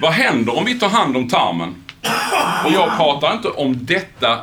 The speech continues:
idag för att jag vill gå in och di-, diskutera bota sjukdomar. Jag diskuterar utifrån hur kan vi minska sannolikheten att bli drabbade och minska riskerna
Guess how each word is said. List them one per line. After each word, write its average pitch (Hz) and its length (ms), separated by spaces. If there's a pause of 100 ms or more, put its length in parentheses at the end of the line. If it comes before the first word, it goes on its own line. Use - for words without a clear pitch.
idag 120 540
för 110 280
att 110 120
jag 131 140
vill 104 180
gå 110 80
in 107 160
och 104 80
di-, 117 160
diskutera 117 680
bota 110 340
sjukdomar. 110 680 (400)
Jag 123 160
diskuterar 120 840
utifrån 120 520 (180)
hur 120 180
kan 117 180
vi 123 220 (140)
minska 127 500
sannolikheten 156 840 (300)
att 104 60
bli 113 100
drabbade 143 420 (800)
och 113 100
minska 131 320
riskerna 170 520